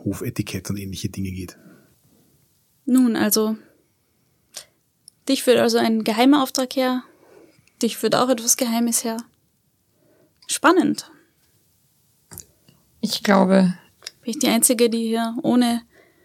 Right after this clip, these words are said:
Speaker 2: geheime Motive an-, äh, angetanzt ist?
Speaker 3: Nun ja, ich, wenn ich's richtig verstanden habe, ist auch dir der nächste Schritt nicht klar.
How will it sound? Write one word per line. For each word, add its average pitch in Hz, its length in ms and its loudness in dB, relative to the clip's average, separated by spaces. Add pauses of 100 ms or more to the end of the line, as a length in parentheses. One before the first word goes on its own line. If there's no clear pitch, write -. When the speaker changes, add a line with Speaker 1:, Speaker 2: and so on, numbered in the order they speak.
(160)
Speaker 2:
geheime 226 320 2
Motive 233 480 2
an-, 196 280 0 (260)
äh, 220 240 -6
angetanzt 202 580 -2
ist? - 220 -12 (1300)
Speaker 3:
Nun 208 220 6
ja, 208 300 6
ich, 220 480 -4
wenn 185 140 4
ich's 175 200 0
richtig - 260 -2
verstanden 196 520 2
habe, 196 160 6
ist - 120 0
auch 190 120 2
dir 233 160 2
der 202 100 8
nächste 190 360 4
Schritt 196 280 2
nicht 190 220 4
klar. 214 260 0